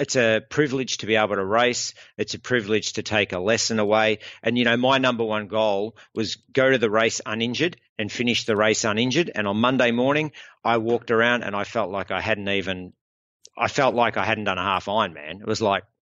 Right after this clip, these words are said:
I was totally fine. And that, to me, they're the most important things that our, us as older men who are age-, aging gracefully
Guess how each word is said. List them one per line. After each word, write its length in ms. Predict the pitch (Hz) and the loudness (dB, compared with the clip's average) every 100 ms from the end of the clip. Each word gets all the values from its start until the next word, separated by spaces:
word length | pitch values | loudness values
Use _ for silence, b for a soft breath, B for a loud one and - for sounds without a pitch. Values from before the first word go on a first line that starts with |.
| - | -4
I 80 | |
was 120 | 104 - | -4 -2
totally 360 | 123 113 104 | 0 2 2
fine. 340 | 95 110 113 80 | 0 0 -2 -2
And 120 | 95 | 0
that, 220 | 110 - | -2 -2
to 100 | - | -2
me, 160 | 120 117 | 2 2
they're 180 | 110 110 | 2 2
the 60 | |
most 300 | 95 92 - | 0 -6 -8
important 420 | 98 104 107 104 | -12 -8 -8 -8
things 220 | 92 90 90 | -10 -8 -6
that 160 | 90 | -4
our, 240 | 95 90 85 B B | -2 -2 -4 B B
us 220 | - 110 | -2 0
as 160 | 113 - - | 0 -2 2
older 360 | 127 131 120 | 4 4 4
men 580 | 107 107 117 98 95 165 - B B B B | 2 4 2 2 -2 -8 -10 B B B B
who 160 | 110 113 | 2 2
are 80 | 101 | 4
age-, 280 | 113 120 - | 2 0 0
aging 420 | 127 127 113 110 107 | 0 0 0 -4 -2
gracefully 880 | 120 120 - - 113 92 90 117 | 0 2 2 0 -2 -6 -6 -8